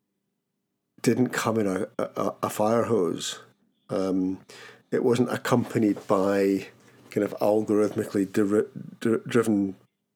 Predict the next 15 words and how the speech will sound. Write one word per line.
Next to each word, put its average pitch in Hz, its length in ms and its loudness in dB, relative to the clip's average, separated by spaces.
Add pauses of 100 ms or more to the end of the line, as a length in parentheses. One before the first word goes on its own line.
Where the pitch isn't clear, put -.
noise 113 580 4
around 104 460 4
it. - 300 -2 (720)
Um, 95 540 2 (600)
the 117 80 2
networking 110 760 2
wasn't 98 640 0 (1000)
sort 104 200 -2
of 98 120 -2
driven 107 300 2
by 98 160 4
likes. 98 560 0
It 107 100 -2
was 95 160 -4
by 95 340 0